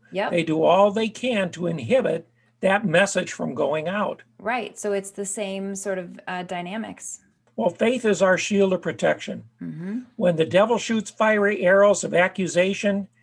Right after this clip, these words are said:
Speaker 2: at us, we stand firm in our faith, knowing that they are lies, and we trust God to vin-, vindicate us because God is our source, our refuge, our stronghold, our mighty fortress.
Speaker 1: Mm-hmm.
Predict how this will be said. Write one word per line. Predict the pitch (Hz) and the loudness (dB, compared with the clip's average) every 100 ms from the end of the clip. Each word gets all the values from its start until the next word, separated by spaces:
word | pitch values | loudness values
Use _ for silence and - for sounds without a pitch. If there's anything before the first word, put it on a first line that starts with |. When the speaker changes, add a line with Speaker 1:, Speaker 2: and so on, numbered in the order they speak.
| _ _ _ - | _ _ _ -4
Speaker 2:
at | 175 196 | 2 4
us, | 208 - | 4 2
we | 208 | -2
stand | - 190 185 165 | 0 2 2 2
firm | 214 220 208 | 0 0 4
in | |
our | 196 180 | 2 2
faith, | 196 190 - | 2 0 0
knowing | 190 190 196 190 180 _ _ _ | 4 4 4 0 -6 _ _ _
that | - - | -8 -2
they | 156 | 0
are | 147 | 2
lies, | 156 185 208 214 196 | 4 4 4 2 -2
and | 170 | -6
we | 143 147 | -6 -10
trust | - 180 165 - | -4 -4 -4 -2
God | 196 190 170 | 2 2 0
to | |
vin-, | 170 196 185 - _ | 0 0 0 -6 _
vindicate | - 202 - 294 196 190 190 | -4 -2 -2 -4 -4 -2 0
us | 208 196 | 0 0
because | - 247 220 226 202 - _ _ _ _ _ | -4 -4 -2 0 -4 -14 _ _ _ _ _
God | 151 202 226 | 2 4 4
is | 208 - | 0 0
our | 175 156 | -2 -2
source, | - 180 165 - - _ _ _ _ 233 | -4 0 0 -2 -12 _ _ _ _ -6
our | - 165 | 0 6
refuge, | 165 175 - 175 156 147 143 113 - | 6 4 -2 -6 -4 -4 -6 -10 -10
our | - - | -8 -8
stronghold, | - - 185 170 147 135 127 _ _ _ - _ _ - _ | -8 0 0 0 -2 -2 -6 _ _ _ -20 _ _ -20 _
our | - 170 | -2 2
mighty | 170 170 | 2 0
fortress. | 110 - 180 - 147 - - | -2 2 2 0 -6 -6 -12
Speaker 1:
Mm-hmm. | 175 156 180 202 | -14 -12 -12 -12